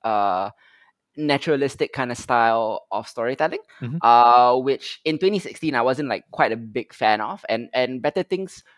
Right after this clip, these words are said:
Speaker 1: uh, belongs, uh, to me, like, a, a special place in my heart because it, it allowed me to have, uh, to learn the patience
Speaker 2: Yeah.
Speaker 1: of, of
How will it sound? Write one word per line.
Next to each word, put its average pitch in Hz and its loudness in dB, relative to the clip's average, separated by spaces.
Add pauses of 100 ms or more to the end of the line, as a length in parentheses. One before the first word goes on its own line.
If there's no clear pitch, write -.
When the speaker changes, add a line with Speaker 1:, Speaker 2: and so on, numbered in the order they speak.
(300)
Speaker 1:
uh, 110 2 (340)
belongs, 160 -2 (140)
uh, 131 0
to 175 -4
me, 214 0
like, 110 0
a, 117 -8
a 120 -8
special 143 -6
place 151 -8
in 120 -10
my 107 -2
heart 110 -2
because 113 0 (400)
it, 131 2 (120)
it 135 -4
allowed 143 4
me 156 -6
to 139 -6
have, 127 0 (500)
uh, 113 0
to 160 -6
learn 160 12 (140)
the 127 -10
patience 143 -8 (180)
Speaker 2:
Yeah. 90 -8 (100)
Speaker 1:
of, 120 2
of 120 0